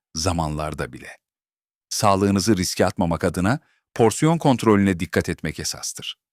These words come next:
Tatlı ihtiyacınızı daha düşük şekerli meyvelerle karşılamaya çalışın. Emine teyze, yetmiş yaşındaydı. Her iftar vakti orucunu üç dört hurmayla açardı.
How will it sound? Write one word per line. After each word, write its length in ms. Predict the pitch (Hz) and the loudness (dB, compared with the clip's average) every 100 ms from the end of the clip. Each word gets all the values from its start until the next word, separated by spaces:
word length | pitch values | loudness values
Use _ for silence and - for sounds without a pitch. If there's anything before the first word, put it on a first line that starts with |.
| _ _ _ _ _ - | _ _ _ _ _ -2
Tatlı 320 | 110 - 160 | -2 2 4
ihtiyacınızı 920 | 127 - 98 87 95 82 - 113 165 - _ - | 4 4 2 4 0 -2 2 2 0 -6 _ 0
daha 260 | 110 165 | 2 2
düşük 240 | 123 - 113 | 0 -2 -2
şekerli 400 | 107 98 95 95 | -2 0 2 2
meyvelerle 560 | 90 85 87 87 82 | 0 0 0 0 -2
karşılamaya 640 | - 82 - 85 80 78 69 | -4 -4 -4 -6 -4 -6 -8
çalışın. 440 | - - - - _ _ _ _ _ _ _ | -12 -12 -12 -14 _ _ _ _ _ _ _
Emine 340 | 98 92 85 98 | -2 0 0 -2
teyze, 520 | - 87 80 73 - _ _ _ _ _ _ _ 87 | -2 -4 -2 -8 -12 _ _ _ _ _ _ _ 0
yetmiş 460 | 107 - 131 - | 0 2 -2 -2
yaşındaydı. 680 | 78 - 73 65 60 62 - _ _ _ _ _ _ _ | -6 -8 -8 -12 -16 -20 -20 _ _ _ _ _ _ _
Her 220 | - 117 | 2 2
iftar 400 | 123 101 - 101 | 2 -4 0 0
vakti 320 | 92 87 - 113 | 2 -2 0 0
orucunu 560 | 95 90 92 92 131 - _ _ 131 | 2 -2 0 0 -2 -6 _ _ 2
üç 300 | 143 - 120 | 2 2 2
dört 220 | 127 - | 2 0
hurmayla 500 | 98 95 90 78 65 | -2 2 0 -2 -8
açardı. 520 | - - 67 67 | -10 -12 -14 -18